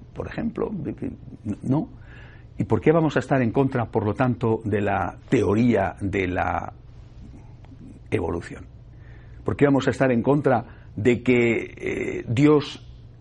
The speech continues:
creador ha creado al hombre utilizando una materia preexistente? Pero si esto es exactamente lo que dice la Biblia. Primero, la Biblia establece que Dios crea en el tiempo.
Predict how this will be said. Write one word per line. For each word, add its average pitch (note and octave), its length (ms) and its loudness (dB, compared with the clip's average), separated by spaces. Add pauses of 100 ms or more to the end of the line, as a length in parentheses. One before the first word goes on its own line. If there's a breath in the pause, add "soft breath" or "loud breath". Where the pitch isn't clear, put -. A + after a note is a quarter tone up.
creador B2+ 760 4 (400 loud breath)
ha B2 160 2
creado A2 680 4 (140)
al G#2+ 180 2
hombre A2 520 2 (420 loud breath)
utilizando C3 800 4
una A#2+ 540 0
materia A2+ 800 2 (100)
preexistente? G#2 880 -2 (300 loud breath)
Pero D#2+ 180 -6
si F#2 160 -4
esto F2+ 240 -2
es G2 260 -2
exactamente - 1000 -4
lo G#2+ 160 2
que G2 100 -2
dice A2+ 280 0
la F#2+ 120 -2
Biblia. F#2+ 380 -2 (440 loud breath)
Primero, A3+ 380 6
la E3+ 100 4
Biblia A3+ 480 4
establece F3+ 520 2
que B2+ 120 2
Dios C#3 200 2
crea E3+ 260 2
en G#2+ 120 0
el F#2+ 140 0
tiempo. - 440 -4